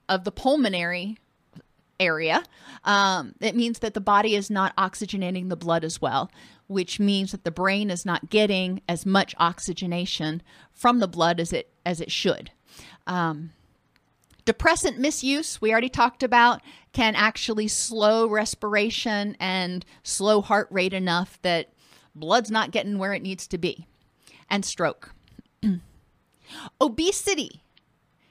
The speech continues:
can also contribute, is also a huge contributing factor, as a matter of fact, to dementia and neurodegenerative disorders, as well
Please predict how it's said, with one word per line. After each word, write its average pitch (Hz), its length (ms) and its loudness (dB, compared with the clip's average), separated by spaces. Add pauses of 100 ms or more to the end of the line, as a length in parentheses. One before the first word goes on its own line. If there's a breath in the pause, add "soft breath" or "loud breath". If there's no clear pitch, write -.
(140)
can 226 220 -2
also 302 400 2
contribute, 196 640 -4
is 196 100 -4
also 240 240 2
a 214 140 2 (180)
huge 339 400 2
contributing 175 500 -2
factor, - 440 0
as 160 80 -6
a 185 40 -4
matter 147 220 -2
of 160 100 -4
fact, - 400 2 (380 loud breath)
to 254 560 -2
dementia 233 880 0
and 196 260 -2
neurodegenerative 202 1300 -2
disorders, 185 640 -2
as 202 220 -4
well 226 440 2